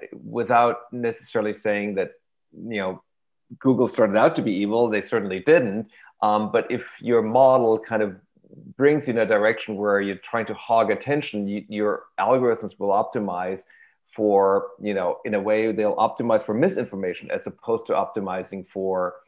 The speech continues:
for giving people access to this type of knowledge. So, like, it's, you know, and interestingly enough, because I've watched enough Numberphile and other videos, the machine now happily presents more of those to me.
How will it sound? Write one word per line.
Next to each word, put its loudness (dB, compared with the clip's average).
for 0
giving 2
people -2
access 0
to -6
this -6
type -2
of -12
knowledge. 0
So, 0
like, 0
it's, -2
you 2
know, 2
and 0
interestingly 2
enough, 4
because -4
I've 0
watched 4
enough 4
Numberphile 2
and -2
other 0
videos, 2
the 0
machine 2
now 4
happily 2
presents -2
more 6
of 2
those 0
to -8
me. -6